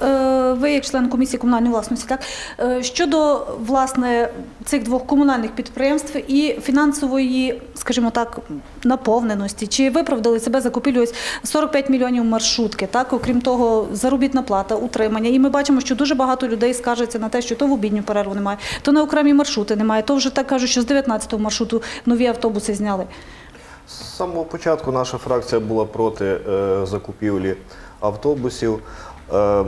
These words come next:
Speaker 2: ми вивчали це питання, спілкувалися з перевізниками, і, е,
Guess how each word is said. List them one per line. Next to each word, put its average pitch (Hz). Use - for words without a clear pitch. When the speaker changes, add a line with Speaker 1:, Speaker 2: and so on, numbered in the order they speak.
Speaker 2:
ми 123
вивчали 113
це 107
питання, 123
спілкувалися 107
з -
перевізниками, 113
і, 113
е, 104